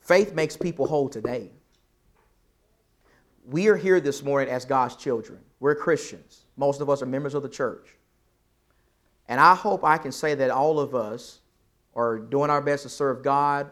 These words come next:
We're ready to go to heaven if the world ended today. We've been made whole spiritually, but we've been made whole because our faith has made us whole. Our faith in Jesus Christ.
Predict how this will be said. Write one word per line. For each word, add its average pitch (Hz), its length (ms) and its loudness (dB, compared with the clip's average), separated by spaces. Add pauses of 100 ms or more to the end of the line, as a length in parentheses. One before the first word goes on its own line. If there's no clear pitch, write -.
(100)
We're 117 340 -4 (120)
ready 135 220 0
to 143 60 -8
go 135 140 -2
to 131 80 -2
heaven 143 340 -4
if 135 140 -6
the 120 60 -8
world 131 320 0
ended 143 240 -8
today. 139 440 -4 (1700)
We've 139 180 -2
been 143 160 -2
made 143 220 -2
whole 160 520 -2
spiritually, 180 720 -4 (480)
but 143 360 0
we've 147 140 -2
been 151 160 -2
made 143 160 -2
whole 170 320 0
because 139 400 -4
our 120 120 -4
faith - 300 -4
has 117 140 -10
made 113 180 -10
us 101 100 -16
whole. 113 320 -12 (540)
Our 139 140 2
faith 160 260 0
in 131 140 -6
Jesus 131 360 -8
Christ. - 520 -12